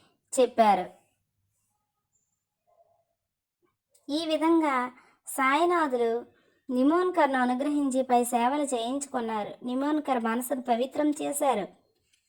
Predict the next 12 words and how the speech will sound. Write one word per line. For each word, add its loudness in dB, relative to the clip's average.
గ్రంథ 4
అధ్యయనంతో 0
అతని 2
బుద్ధిని 0
వివేకపూరితంగా, 2
సునిశ్చితంగా 0
తయారు 2
చేశారు. -4
శక్తిపాతంతో 2
నిమోన్కర్కు 2
ఆత్మానందాన్ని 4
ప్రసాదించారు. 0